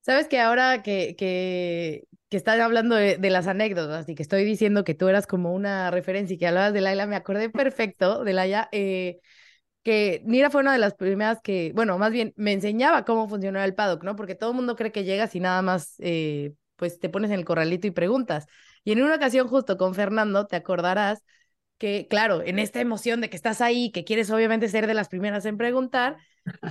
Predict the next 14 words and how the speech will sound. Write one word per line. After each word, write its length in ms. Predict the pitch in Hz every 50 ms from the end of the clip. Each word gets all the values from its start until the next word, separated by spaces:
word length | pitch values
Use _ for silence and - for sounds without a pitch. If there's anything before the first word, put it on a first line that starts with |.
| - _
preguntó, 840 | - 262 254 240 247 262 254 247 - 277 269 277 269 277 269 269 - -
eh, 680 | 254 254 247 240 240 240 233 233 226 226 226 233 226 _ _ _ -
no 120 | - 269 285
me 60 | 302
acuerdo 200 | 302 294 277 -
si 60 | 247
era 100 | 220 208
Alberto, 480 | 196 202 208 302 330 320 320 311 254 226
Lobato, 640 | 208 190 190 208 269 285 294 294 - 247 233 - -
alguien 400 | 254 311 339 370 339 330 247 233
estaba 240 | - - 247 240 240
en 60 | 226
el 100 | 214 185
corralito 680 | - 190 196 208 226 262 254 208 - 220 262 294 254